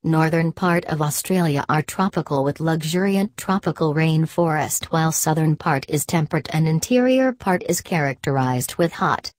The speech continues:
arid plains and deserts. Zoological characters of Australian region. Mammals,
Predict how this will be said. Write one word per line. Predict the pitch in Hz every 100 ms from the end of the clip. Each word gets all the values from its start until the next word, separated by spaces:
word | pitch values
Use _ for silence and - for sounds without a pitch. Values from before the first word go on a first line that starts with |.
| _ -
arid | 156 151 143
plains | - 175 175 170
and | 165 151
deserts. | 165 147 135 - - - _ _ _ _ _ _ -
Zoological | 156 170 165 160 190 185 190 - 170
characters | - - 175 147 - 143 135
of | - 151
Australian | 147 - 175 170 160 147
region. | 143 143 120 110 - _ _ _ _ _ _ -
Mammals, | 170 160 147 135 -